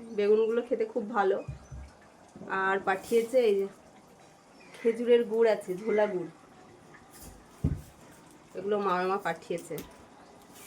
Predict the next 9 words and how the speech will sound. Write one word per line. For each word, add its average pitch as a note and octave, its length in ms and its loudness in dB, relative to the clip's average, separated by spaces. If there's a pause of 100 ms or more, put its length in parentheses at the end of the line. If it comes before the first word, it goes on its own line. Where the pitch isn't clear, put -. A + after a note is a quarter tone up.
(840)
আর G3 160 2
বোন G3 260 4
এনেছে G#3+ 280 4
মিষ্টি। A3+ 540 -2 (3500)
তো A#3 80 0
স্যুপটা A#3+ 360 -2
রেডি A3+ 260 6
হয়ে A#3+ 180 6
গেছে, A#3+ 340 2